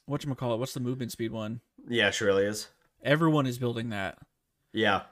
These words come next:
Speaker 1: That's like, yeah, Moonstone is, like, a thing of the past. But how much, how much does, uh, Shurelya's give A P wise?
Speaker 2: I think it's
Speaker 1: Let's
Speaker 2: similar to
Speaker 1: see.
Speaker 2: Moonstone.
Speaker 1: Like forty or something?
Speaker 2: Yeah, I don't think it's a whole lot.
Speaker 1: It's not a lot,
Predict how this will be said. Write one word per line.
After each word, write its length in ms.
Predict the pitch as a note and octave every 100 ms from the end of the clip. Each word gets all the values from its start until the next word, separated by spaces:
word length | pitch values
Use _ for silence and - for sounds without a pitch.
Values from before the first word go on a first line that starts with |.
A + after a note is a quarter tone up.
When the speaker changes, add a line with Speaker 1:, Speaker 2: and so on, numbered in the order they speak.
| _
Speaker 1:
That's 240 | C#3+ C#3 -
like, 240 | C#3+ -
yeah, 280 | - C3+ A#2+
Moonstone 500 | C3+ E3 E3 E3+ D#3
is, 160 | C3+ C3
like, 240 | B2 A#2
a 80 | A2+
thing 180 | - B2+
of 60 |
the 80 | G#2+
past. 560 | - A2+ F#2+ F#2+ - -
But 120 | A#2+
how 120 | D3
much, 240 | G#3 - -
how 120 | C#3
much 240 | F#3 G3+
does, 280 | F#3 E3+ C3+
uh, 420 | C#3+ B2+ A2+ F2+ E2
Shurelya's 460 | - C3 D3 E3
give 320 | - B2+ F#3 -
A 120 | A#2+
P 160 | - C3
wise? 420 | D#3 F#3+ G#3 - _ _ _ _
Speaker 2:
I 20 |
think 140 | F#2+ B2+
it's 280 | E3 - F#2+
Speaker 1:
Let's 120 | G2
Speaker 2:
similar 140 | A2+
to 60 | E2+
Speaker 1:
see. 40 |
Speaker 2:
Moonstone. 460 | D#2+ E2 - D#2+ D#2+
Speaker 1:
Like 160 | C3+ F#2 _
forty 360 | - B2 B2+ D3
or 60 |
something? 420 | D3 D3+ D3+ D#3 D#2+
Speaker 2:
Yeah, 120 | F#2+
I 40 |
don't 80 | G2+
think 120 | C3
it's 100 | B2 F2
a 40 |
whole 120 | E2
lot. 280 | D#2+ D#2 - _ _ _ _ _ _ _
Speaker 1:
It's 100 | -
not 140 | A3
a 60 | F3
lot, 340 | A2+ A2+ B2+